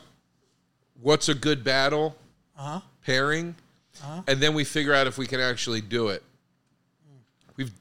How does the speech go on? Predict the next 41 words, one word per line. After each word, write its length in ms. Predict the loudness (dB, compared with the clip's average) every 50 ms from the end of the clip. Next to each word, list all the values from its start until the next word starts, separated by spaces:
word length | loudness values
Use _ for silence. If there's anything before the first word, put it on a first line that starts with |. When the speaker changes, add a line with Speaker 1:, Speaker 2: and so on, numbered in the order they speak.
| _
Speaker 1:
thrown 280 | -4 2 4 4 4 4
a 100 | 4 2
lot 240 | 4 4 4 4 2
of 100 | 0 -2
good 200 | -2 -2 -2 0
battles 440 | 0 0 0 0 0 -2 -6 -8 -8
away. 340 | -8 -8 -8 -8 -8 -10 -14 _ _ _ _ -10
Speaker 2:
Yeah? 300 | -4 0 0 2 0 0 -2 -8 -12
Speaker 1:
Because 400 | -10 -6 -2 0 2 2 0 -2
we're 160 | -2 -2 0
like 360 | 2 2 2 2 2 0 -4 -12 -20 -12
Speaker 2:
You 160 | -8 -8 -6 -4
both 300 | -2 0 -2 0 0 -2
like 180 | -4 -4 -2
the 80 | -2 -2
same 280 | -2 -2 -4 -6 -10
thing? 260 | -10 -8 -8 -8 -8 -10 -8 -4
Speaker 1:
Yeah. 420 | 0 2 4 4 4 4 2 0 -4 -10 _ _ _ _ _ _ _ _ _ _ _ _
So 100 | -12 -8 -4
we 80 | -2
started 360 | 0 4 6 8 8 6 6 4
doing 240 | 0 -2 0 0 0
a 40 | -2
thing 460 | -2 -2 -2 0 0 0 -2 -2 -2
once 280 | -2 -4 -2 -4 -4
in 60 | -4 -4
a 40 |
while 560 | -2 0 2 2 2 2 2 0 0 -2 -2 -2
where 200 | -2 -2 -2 -2
we'll 160 | -2 -4 -6
be 140 | -4 -4 -4
like, 180 | -2 -2 -4 -6
if 140 | -8 -8
we 80 | -6 -4
like 280 | 0 0 0 0 -2 -4
the 80 | -6
same 300 | -4 -4 -4 -4 -6 -6
thing, 520 | -8 -8 -6 -6 -4 -4 -6 -6 -8 -10 -14 _ _ _ _ _ _ _ _ _ _ _ _ _ _ _
we'll 160 | -6 -6 -4
be 160 | -2 -2 -2
like, 440 | 0 2 2 0 0 -2 -6 -10 -20